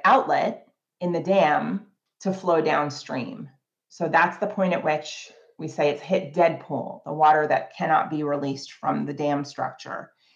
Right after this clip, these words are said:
And at that point, the Grand Canyon would go dry. And that is an inconceivable outcome that I never thought I would have to discuss. And yet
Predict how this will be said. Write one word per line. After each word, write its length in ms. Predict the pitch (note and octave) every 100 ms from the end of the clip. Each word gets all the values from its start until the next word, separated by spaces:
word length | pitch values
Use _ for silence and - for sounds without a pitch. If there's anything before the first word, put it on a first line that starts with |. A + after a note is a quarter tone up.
| _ _ -
And 100 | F3
at 140 | F#3
that 300 | A3+ B3+ -
point, 400 | F3 D#3 D3+ E3 - _ _ _ _ _ -
the 80 | F3+
Grand 320 | F#3 E3 D3+
Canyon 360 | - D#3 C#3+ C#3
would 160 | C3+
go 160 | C#3+ C#3
dry. 540 | C3+ - - - - -
And 140 | F#3+ G#3
that 200 | G#3+ F#3+
is 340 | D#3+ D3+ - _ _ _ _ _ -
an 360 | G3 F#3+ F#3 - _ _ _ -
inconceivable 1400 | A#3 A#3+ A#3 E3+ D3 - F3+ G3+ G3 G#3 G#3+ G#3+ - _ _ _ _
outcome 760 | E3+ E3+ - - C#3 C#3 F3 A3 - _ _ _ C#3+
that 520 | D#3+ D#3+ D#3 - - - _ -
I 140 | E3
never 320 | E3 F3+ G3+
thought 420 | G3 F#3+ D#3 D3+ -
I 120 | D#3+
would 160 | D#3 D3+
have 260 | E3 D#3 -
to 100 | F3+
discuss. 600 | F#3 - - F#3 D3 - - -
And 220 | E3+ E3 E3
yet 440 | E3+ D#3 - -